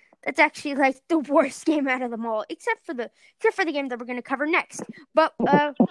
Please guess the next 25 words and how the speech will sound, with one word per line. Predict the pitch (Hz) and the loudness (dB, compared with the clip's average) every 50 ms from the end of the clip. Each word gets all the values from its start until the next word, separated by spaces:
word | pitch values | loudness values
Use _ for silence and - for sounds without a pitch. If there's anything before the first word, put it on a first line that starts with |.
| - _ _ - | 0 _ _ 0
but, | 320 320 294 - - - - | 0 0 0 -4 -8 -6 0
um, | 240 254 254 262 269 269 254 214 | 2 2 2 0 -2 -6 -8 -8
yeah, | 214 233 240 262 240 190 165 175 196 214 | -10 -10 -6 -4 -4 -4 -6 -10 -12 -10
the, | 226 277 | -10 -10
the, | 240 233 240 277 262 | -10 -10 -14 -10 -4
the | 254 349 | -4 -2
Browns | 262 294 392 392 415 415 392 277 | 2 4 6 6 6 4 2 0
won, | 233 214 214 262 254 254 247 254 262 285 311 - _ _ _ _ | -2 -4 -2 0 2 2 2 0 0 -4 -6 -8 _ _ _ _
which | 240 247 240 - - _ | -4 -4 -4 -4 -4 _
I | 262 294 311 | 4 4 4
was | 330 330 285 262 | 4 2 -2 -4
expecting | 277 269 - - _ - 247 240 - _ - 233 226 226 254 311 339 _ _ _ _ _ | -6 -8 -10 -12 _ 0 0 0 -2 _ -10 -10 -10 -10 -12 -16 -16 _ _ _ _ _
because | - 240 - 320 339 320 - | -18 -8 0 2 2 2 2
it's | 311 302 | -2 -12
the | - - 302 - _ _ _ - | -10 -10 -10 -12 _ _ _ -6
freaking | 349 349 - 339 320 311 | -6 -4 -4 -6 -6 0
Washington | 311 302 294 - - 302 294 262 262 233 | 2 2 2 2 -2 -10 -8 -8 -10 -8
football | - 381 403 - - 269 240 | -6 -6 -6 0 0 0 0
team. | 214 - - 240 220 214 220 240 294 370 - - _ _ _ - _ _ | 0 -4 -12 -14 -12 -10 -10 -10 -10 -12 -14 -16 _ _ _ -20 _ _
Not | - 262 262 | -6 -6 -6
gonna | 262 233 202 196 | -4 -8 -8 -10
really | 202 214 196 196 165 170 _ _ - | -10 -12 -12 -12 -18 -20 _ _ -14
win | 208 190 185 247 311 339 294 277 294 330 370 403 - _ _ _ _ | -14 -4 2 4 6 6 6 6 4 0 -2 -4 -8 _ _ _ _
a | - 214 | -14 -12
lot, | 196 196 185 185 196 220 - | -10 -8 -4 2 2 2 2